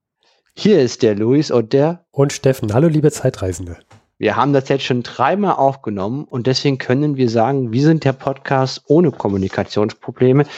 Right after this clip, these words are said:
Speaker 1: Diese Folge ist die erste Folge der Frühjahrsstaffel im Jahr neunzehnhundertzweiundzwanzig und wir fangen an mit einem Hausmeisterteil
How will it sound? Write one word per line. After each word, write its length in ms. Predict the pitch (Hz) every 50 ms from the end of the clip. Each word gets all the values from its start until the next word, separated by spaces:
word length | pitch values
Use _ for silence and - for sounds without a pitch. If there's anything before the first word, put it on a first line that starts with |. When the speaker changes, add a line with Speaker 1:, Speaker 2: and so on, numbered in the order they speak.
| - - - - - - _ _ _ _ _ -
Speaker 1:
Diese 220 | 127 110 113 110
Folge 380 | - - 117 113 110 95 - - - _ _ _ _ _ - _ _ - - -
ist 320 | - 113 - - - -
die 460 | - 107 107 107 107 107 104 - - _
erste 400 | - 113 143 180 175 - - 165
Folge 720 | - - - 120 117 123 135 139 139 139 139 143 151 147
der 240 | 139 - 113 113 117
Frühjahrsstaffel 1160 | 104 - - - - - 131 196 226 196 - 139 - - - - - 127 135 - 139 131 131 123
im 320 | - - 110 104 101 101
Jahr 440 | 101 101 95 120 135 135 135 - _ _
neunzehnhundertzweiundzwanzig 1700 | - 95 113 147 190 - - 135 123 123 127 127 123 123 - - _ _ - - - 104 123 156 160 151 - - 117 120 107 - 101 95
und 200 | 92 104 98 104
wir 160 | 113 147 180
fangen 480 | 180 - - - 123 139 135 135 - -
an 300 | - 160 - - 175 180 -
mit 300 | - 113 131 - - -
einem 340 | 107 113 113 107 95 - -
Hausmeisterteil 1040 | 120 165 208 202 - - 101 98 104 - - 90 87 - - - 98 113 147 175